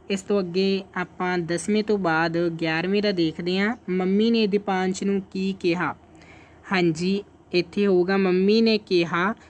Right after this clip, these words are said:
"ਦੀਪਾਂਸ਼, ਤੈਨੂੰ ਕਿੰਨੀ ਵਾਰ ਕਿਹਾ ਕਿ ਬਾਜ਼ਾਰ ਦਾ ਖਾਣਾ ਨਾ ਖਾਇਆ ਕਰ? ਉਹ ਖਾਣਾ ਸਫਾਈ ਵਾਲਾ ਨਹੀਂ ਹੁੰਦਾ।" ਪਰ ਦੀਪਾਂਸ਼ ਨੇ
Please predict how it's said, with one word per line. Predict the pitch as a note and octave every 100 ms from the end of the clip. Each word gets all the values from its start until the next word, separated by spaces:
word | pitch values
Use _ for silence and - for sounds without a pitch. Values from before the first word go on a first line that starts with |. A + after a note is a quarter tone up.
| -
"ਦੀਪਾਂਸ਼, | F3 G3 F#3+ F#3 G3+ -
ਤੈਨੂੰ | G#3 F3+ F#3 G3 A3+ - - -
ਕਿੰਨੀ | G#3 G3+ A3
ਵਾਰ | G#3+ F#3+ F#3+
ਕਿਹਾ | - F3 F3 F#3
ਕਿ | F#3 F#3+
ਬਾਜ਼ਾਰ | F#3 E3+ F3 E3+ E3+
ਦਾ | F3+ F3
ਖਾਣਾ | F#3+ D#3+ E3+
ਨਾ | F3 D#3+ D#3
ਖਾਇਆ | D3+ F3+ F3+
ਕਰ? | F#3 G#3 G#3+ - - - - -
ਉਹ | G#3+
ਖਾਣਾ | G#3+ G#3+ F#3+ G3
ਸਫਾਈ | G3 - F#3 F3
ਵਾਲਾ | F3+ F#3
ਨਹੀਂ | F3+ E3 F#3+
ਹੁੰਦਾ।" | G#3 G3 G3
ਪਰ | G3 F3+
ਦੀਪਾਂਸ਼ | E3+ E3+ F3 F3 F3+
ਨੇ | F#3 A#3+